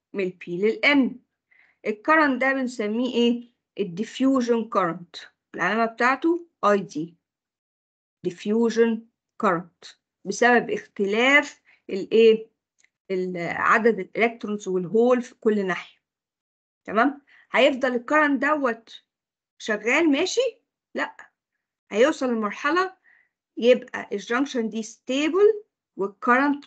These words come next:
بزيرو. إزاي؟ إزاي بيوصل للاستابيليتي؟ ال بي إن junction دي إزاي هتوصل للاستابيليتي؟ ما أنت الإلكترونز هنا هو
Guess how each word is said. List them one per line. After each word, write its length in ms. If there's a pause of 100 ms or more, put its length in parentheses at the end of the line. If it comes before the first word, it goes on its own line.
بزيرو. 600 (380)
إزاي؟ 600 (640)
إزاي 380
بيوصل 540
للاستابيليتي؟ 960
ال 40 (140)
بي 180
إن 120
junction 360 (160)
دي 220
إزاي 280
هتوصل 540
للاستابيليتي؟ 840 (640)
ما 120
أنت 200
الإلكترونز 1300 (440)
هنا 160
هو 440